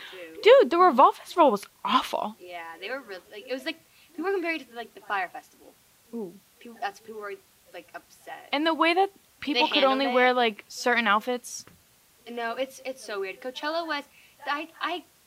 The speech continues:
Speaker 1: the perform-, the headliners were good.
Speaker 2: Mm-hmm.
Speaker 1: Um, great, honestly, Harry Styles.
Speaker 2: <sighs> Yeah.
Speaker 1: New music.
Speaker 2: Yeah. Oh my gosh, we'll talk about it
Speaker 1: Yeah,
Speaker 2: in a
Speaker 1: we'll talk
Speaker 2: second.
Speaker 1: about that later.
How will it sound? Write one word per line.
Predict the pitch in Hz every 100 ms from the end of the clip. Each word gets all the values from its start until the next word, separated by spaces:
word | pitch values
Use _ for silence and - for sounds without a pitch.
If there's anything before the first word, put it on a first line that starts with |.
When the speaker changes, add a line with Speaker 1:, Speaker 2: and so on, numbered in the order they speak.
| _ -
Speaker 1:
the | 277
perform-, | 302 269 - 277 269
the |
headliners | 294 403 440 403
were | 262
good. | 202 170 - -
Speaker 2:
Mm-hmm. | 233 220 196 _ -
Speaker 1:
Um, | 233 190 -
great, | 226 208 - 185
honestly, | 180 214 202
Harry | 214 220
Styles. | 262 254 233 220 - - - - _ -
Speaker 2:
<sighs> | - 254 220 196 190 - -
Yeah. | 208 285 285
Speaker 1:
New |
music. | 294 392 294 226 - _ _ -
Speaker 2:
Yeah. | 240 392 320 202
Oh |
my | 226 202
gosh, | 190 -
we'll | 247
talk | 269 240
about | 214
it | 185
Speaker 1:
Yeah, | 220
Speaker 2:
in |
a |
Speaker 1:
we'll | 208 226
talk |
Speaker 2:
second. | 208
Speaker 1:
about | 208 185
that |
later. | 185 180